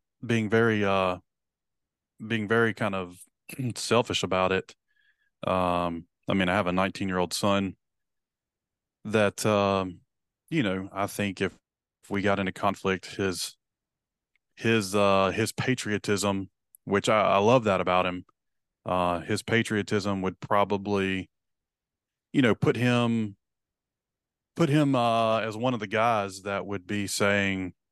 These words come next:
you know, "Hey, I'm not gonna stand for this." And, um, you know, as a nineteen-year-old boy, he probably would say, "Hey, I'm gonna, I'm gonna fight for my country," which, I mean, I certainly would appreciate, but would also have tremendous amount of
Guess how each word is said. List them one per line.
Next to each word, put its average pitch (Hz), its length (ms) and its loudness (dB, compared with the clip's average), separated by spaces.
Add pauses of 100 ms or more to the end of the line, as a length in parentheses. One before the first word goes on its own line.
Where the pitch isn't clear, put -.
(420)
you 92 100 -4
know, 95 120 0
"Hey, 107 280 2
I'm 101 140 0
not 104 200 2
gonna 98 180 -4
stand 107 440 -2
for - 160 -8
this." 101 440 0
And, 87 280 -6 (640)
um, 87 500 -2
you 98 100 -2
know, 92 140 0
as 95 180 -2
a 95 60 -2
nineteen-year-old 98 760 0
boy, 101 420 2
he 95 340 -6 (640)
probably 101 320 2
would 98 160 2
say, 101 180 0
"Hey, 104 140 2
I'm 101 140 0
gonna, 90 200 0 (360)
I'm 101 160 -2
gonna 101 180 0
fight 107 280 0
for - 120 -4
my 92 160 0
country," 110 400 0
which, 107 240 0
I 104 100 2
mean, 104 220 -2
I 95 160 0 (720)
certainly 123 340 0
would 117 140 2
appreciate, 107 640 -4
but 95 120 -8
would 95 140 -4
also 104 320 2
have 92 420 -2
tremendous 107 500 -2
amount 95 260 -4
of 87 260 -8